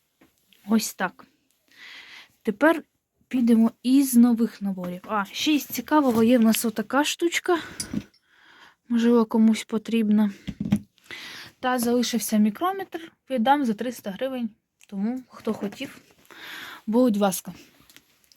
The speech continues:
Так, набір перший. Двадцять дві штуки, сімсот сімдесят гривень. Набір другий. Тринадцять штук, чотириста п'ятдесят п'ять гривень. Ось такий набір. Набір третій.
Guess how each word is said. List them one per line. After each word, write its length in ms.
Так, 240
набір 280
перший. 520
Двадцять 480
дві 180
штуки, 580
сімсот 520
сімдесят 500
гривень. 360
Набір 440
другий. 540
Тринадцять 540
штук, 460
чотириста 680
п'ятдесят 640
п'ять 380
гривень. 680
Ось 200
такий 280
набір. 380
Набір 420
третій. 760